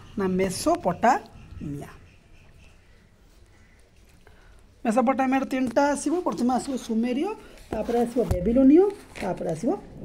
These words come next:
ଏସିରୀୟ। next question is, when was ଦ Assyrian Empire around? ତାମାନେ when was ଦ Assyrian Empire around, ଯେ କେତେ ମସିହା ବେଳକୁ Assyrian Empire ପ୍ରତିଷ୍ଠା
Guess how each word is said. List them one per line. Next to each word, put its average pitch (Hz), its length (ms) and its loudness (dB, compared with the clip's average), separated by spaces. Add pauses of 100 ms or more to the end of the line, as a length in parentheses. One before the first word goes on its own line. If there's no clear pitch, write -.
(100)
ଏସିରୀୟ। 143 320 -8 (480)
next 254 420 2
question 185 380 0
is, 190 260 -2 (540)
when 330 340 6 (220)
was 220 380 4
ଦ 277 40 6 (340)
Assyrian 302 560 2 (140)
Empire 190 680 0 (420)
around? 175 480 -2 (340)
ତାମାନେ 240 320 -2 (300)
when 330 240 4 (100)
was 175 340 2
ଦ - 20 6 (440)
Assyrian 233 500 -4 (200)
Empire 202 360 2 (180)
around, 156 380 0
ଯେ 247 60 4 (960)
କେତେ 262 320 2
ମସିହା 208 420 4
ବେଳକୁ 156 280 2 (1400)
Assyrian 269 400 4 (120)
Empire 220 440 2
ପ୍ରତିଷ୍ଠା 233 420 0